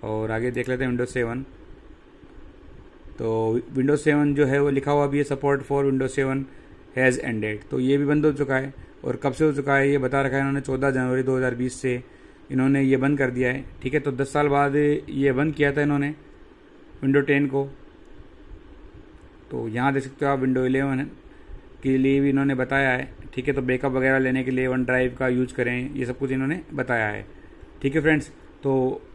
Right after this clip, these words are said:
अ, अपने चैनल को सब्सक्राइब जरूर करिएगा और इसी तरह के जो अपडेट आगे, वो मैं आपको देता रहूँगा, ठीक है फ्रेंड्स। तो चैनल को सब्सक्राइब करना मत भूलना।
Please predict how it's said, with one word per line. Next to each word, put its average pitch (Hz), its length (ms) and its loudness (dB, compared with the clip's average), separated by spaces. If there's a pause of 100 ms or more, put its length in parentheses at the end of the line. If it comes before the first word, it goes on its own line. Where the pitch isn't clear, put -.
(320)
अ, 120 220 -4 (120)
अपने 139 240 0
चैनल 151 200 4
को 160 80 4
सब्सक्राइब 139 500 2
जरूर 147 140 2
करिएगा 143 360 2 (260)
और 135 160 -2
इसी - 180 -6
तरह 156 180 2
के 151 80 0
जो 160 100 0
अपडेट 139 380 2
आगे, 135 300 2
वो 117 140 -2
मैं 139 140 2
आपको 135 220 2
देता 131 220 0
रहूँगा, 143 360 0 (680)
ठीक 139 120 -2
है 165 80 4
फ्रेंड्स। 151 400 2 (460)
तो 127 380 0 (380)
चैनल 139 200 4
को 147 60 0
सब्सक्राइब 143 480 0
करना 147 180 0
मत 143 120 0
भूलना। 143 360 -2